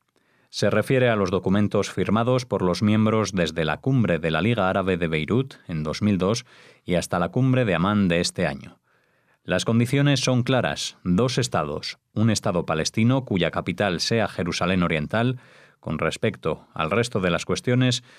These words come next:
se podría buscar un entendimiento entre los israelíes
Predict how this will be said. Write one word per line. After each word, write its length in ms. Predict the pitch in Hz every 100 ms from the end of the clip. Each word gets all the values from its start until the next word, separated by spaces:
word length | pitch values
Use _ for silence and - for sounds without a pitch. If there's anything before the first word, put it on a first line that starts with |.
| -
se 180 | - -
podría 380 | - 120 147 143
buscar 380 | 101 - 135
un 100 | 135
entendimiento 800 | 123 101 92 85 95 117 113 117
entre 240 | 101 87 85
los 200 | 78 -
israelíes 720 | 82 - 87 101 104 95